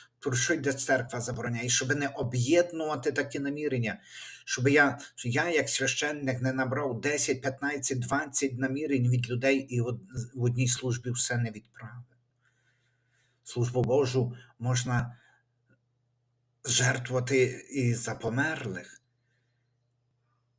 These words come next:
Служба Божа може приносити користь померлим. Вона сприяє тому, щоб Бо-, що Бог виявляє більше милосердя душам померлим, аніж вони цього заслужили. З давніх давен існує звичай відправляти службу Божу за померлих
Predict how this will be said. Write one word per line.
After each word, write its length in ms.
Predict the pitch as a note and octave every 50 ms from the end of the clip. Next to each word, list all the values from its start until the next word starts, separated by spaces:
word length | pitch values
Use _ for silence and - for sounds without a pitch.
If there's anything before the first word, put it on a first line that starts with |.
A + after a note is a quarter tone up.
| _ _ _ _ _
Служба 400 | - - B2 A#2 A#2+ - B2+ A#2+
Божа 340 | B2 B2+ C#3 C#3 B2 B2+
може 280 | B2+ B2 C3 A#2+ C3 C3
приносити 580 | B2 - B2+ B2 C3 C#3 B2+ - C3+ C3 C#3 B2+
користь 420 | - - B2+ B2 B2 A#2+ - -
померлим. 480 | - C3 C3 C3+ C#3 C3+ C3+ B2+ A2 A2+
Вона 220 | A#2 A#2 B2+ B2+
сприяє 640 | B2+ - - C#3 C3 B2+ B2 B2+ C3+ D3+ E3 D#3+ D#3
тому, 260 | B2+ - D3 D3 C#3+ C3+
щоб 420 | - - C#3 C#3 C#3 B2+ A#2+ A#2+
Бо-, 320 | - C3+ C#3 D3 D#3 C#3 -
що 240 | - - - C#3+ C3
Бог 400 | A#2+ B2 - D3+ D#3+ D3 - -
виявляє 520 | - D3 D3 C#3+ C#3 C#3 C#3+ D3 D3+ D3 C#3
більше 420 | B2+ C#3+ C#3 C#3+ C3+ - - C#3+
милосердя 760 | C#3 C3+ C3+ C3+ C3 - - - D#3 D#3+ - - - C3+ C3
душам 360 | B2+ C3 A#2+ - - A#2+ A2
померлим, 540 | G#2 - - G#2 G#2 G2+ G2 - - - - _ _ _ - - - - - - _
аніж 340 | - C3 C3+ C3 B2 - A#2
вони 200 | B2 B2 B2 B2
цього 300 | - - B2+ A#2+ B2+ A#2+
заслужили. 920 | - - A2+ - - - G#2+ G#2+ G#2 - - B2+ C3 B2+ G#2 F#2 - _ _ _ - - - -
З 160 | - - - G2
давніх 560 | F#2 A#2+ C3 C#3+ D3+ D#3 D#3 D3+ D3 B2+ B2+
давен 360 | A#2 C3+ C3 C3+ D3 D3+ D#3
існує 420 | D3 C3+ B2+ - C#3 D3 D3 C#3
звичай 440 | B2+ - - D3 D3+ D3 - - C#3+
відправляти 720 | C3+ C#3 C#3 B2 - - C3 C3+ C3+ C3+ C#3+ C#3+ - D3 C3+
службу 400 | - - C#3 C3 A#2+ A#2+ B2 A#2+
Божу 300 | - C#3+ C#3 B2+ C#3 B2+
за 140 | - B2
померлих 600 | A#2+ - B2+ B2+ C3 C#3 D#3 D#3+ - - A2 F#2+